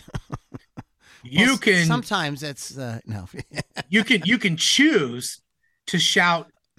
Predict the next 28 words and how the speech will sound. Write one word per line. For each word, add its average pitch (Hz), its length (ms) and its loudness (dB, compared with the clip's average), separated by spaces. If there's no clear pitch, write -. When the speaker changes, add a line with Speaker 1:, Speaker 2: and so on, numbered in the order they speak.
Speaker 1:
obscenities 160 800 -4
in 185 140 0
the 156 60 0
middle 160 240 2
of 120 80 -4
church - 540 0
on 135 460 0
Sunday 143 320 -2
morning. 151 320 -2
You 202 440 2
can 156 580 2
choose 143 880 0
to 143 720 0
walk 170 240 -2
down 170 160 -2
the 123 80 -12
street 190 400 -6
and 151 220 -8
give 151 200 2
everyone 151 680 -2
you 143 160 -8
come 151 120 -2
in 127 60 -6
contact 160 480 0
with 123 300 -4
the 147 100 -4
middle 131 200 0
finger. 107 380 -2